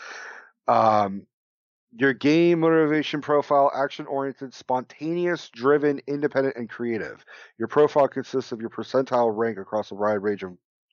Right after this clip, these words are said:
range of gaming motivations. So action is, like, the, is eighty-seven percent.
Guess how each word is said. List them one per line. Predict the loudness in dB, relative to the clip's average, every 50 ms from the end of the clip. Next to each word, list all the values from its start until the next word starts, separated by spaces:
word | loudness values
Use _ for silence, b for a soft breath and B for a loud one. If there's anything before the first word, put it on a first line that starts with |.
| _ _ _
range | -2 0 2 4 4 2 0 -2
of | -4 -6 -4
gaming | -2 -2 0 0 0 -2 -2
motivations. | -2 -2 -2 -2 -2 -2 -2 -4 -4 -4 -4 -4 -4 -8 -12 -14 B B B B B B B B B B B B
So | 0 6 8 8 8 6 4 4
action | 4 4 4 4 2 0 0 2 2 2 2 -2 -6 -8 -12 _ _ _ _ _ _ _ _ -8
is, | -6 -2 0
like, | 0 0 0 -4 _ -14 -8
the, | -4 -4 -2 -2 -4 -6 -8 -8
is | -10 -12 -10 -10 -8
eighty-seven | -8 -6 -6 -8 -6 -2 -2 0 0 -2
percent. | -6 -10 -14 -8 -6 -4 -4 -4 -8